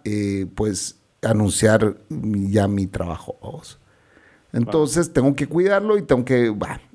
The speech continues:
Speaker 1: la cosa es de que, eh, <laughs> puta,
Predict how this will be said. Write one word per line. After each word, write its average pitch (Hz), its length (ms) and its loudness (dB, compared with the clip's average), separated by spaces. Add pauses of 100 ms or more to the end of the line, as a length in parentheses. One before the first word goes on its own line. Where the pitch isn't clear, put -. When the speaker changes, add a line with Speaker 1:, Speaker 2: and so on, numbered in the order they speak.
Speaker 1:
la 143 160 -2
cosa 175 300 0
es 165 80 0
de 156 120 2
que, 107 260 0 (140)
eh, 104 600 -2 (180)
<laughs> - 340 -4
puta, - 400 2